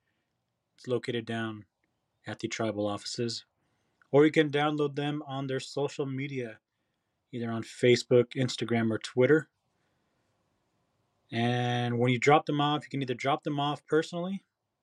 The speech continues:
or you can scan, email them back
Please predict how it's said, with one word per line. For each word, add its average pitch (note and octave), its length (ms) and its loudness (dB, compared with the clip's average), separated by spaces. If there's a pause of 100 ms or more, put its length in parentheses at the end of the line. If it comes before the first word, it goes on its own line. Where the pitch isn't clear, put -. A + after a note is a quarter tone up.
(260)
or B2+ 200 0
you B2+ 120 -4
can A#2+ 120 -8
scan, C3 600 -6 (920)
email B2+ 400 0
them B2+ 260 -4
back A#2+ 280 -4